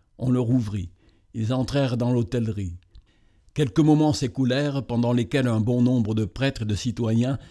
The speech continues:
se réunirent dans la partie de la rue du Rhône qui menait de la tour perse au Molar. Bientôt, la porte de l'hôtellerie s'ouvre, et cette fois-ci, les quatre huguenots sont accompagnés de Farel et de Saunier. À leur vue, la foule s'agite. « Les diables s'en vont », s'écrient les prêtres.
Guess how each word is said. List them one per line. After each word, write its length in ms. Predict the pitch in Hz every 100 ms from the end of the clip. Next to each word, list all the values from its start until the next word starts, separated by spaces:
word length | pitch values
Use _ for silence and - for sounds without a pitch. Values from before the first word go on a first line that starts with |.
| - -
se 160 | - 120
réunirent 380 | 131 139 151 135
dans 120 | 131
la 140 | 127
partie 380 | 117 123 - 143
de 80 | 127
la 100 | 123
rue 140 | 117
du 120 | 120
Rhône 420 | 117 113 139 139 123
qui 140 | 120
menait 240 | 113 120
de 120 | 117 113
la 100 | 104
tour 260 | 123 -
perse 360 | - 131 135 -
au 80 | 110
Molar. 560 | 110 101 90 80 - _ - _ _
Bientôt, 400 | 117 113 - 139
la 120 | 131
porte 380 | 95 - 113 -
de 140 | 104 107
l'hôtellerie 500 | 113 120 113 110 120
s'ouvre, 520 | - 127 143 131 139 - - _
et 180 | - 123
cette 220 | 117 135 -
fois-ci, 500 | 127 92 - 131 139
les 180 | 117
quatre 260 | 107 123 135
huguenots 480 | 120 120 110 113 123
sont 240 | - 110
accompagnés 520 | 113 101 113 110 113 110
de 80 |
Farel 480 | 107 113 98 110 117
et 60 | 110
de 100 | 107
Saunier. 500 | - 110 104 87 90 - _ _ - - -
À 100 | -
leur 200 | 143 147
vue, 180 | 135 190
la 160 | 180 151
foule 280 | - 170 139
s'agite. « 560 | 147 107 117 - - - _ _ _
Les 120 | 135 151
diables 340 | 175 175 165
s'en 260 | 156 160 151
vont », 340 | 151 170 123
s'écrient 280 | 92 101 131
les 140 | 123
prêtres. 400 | - 110 92 -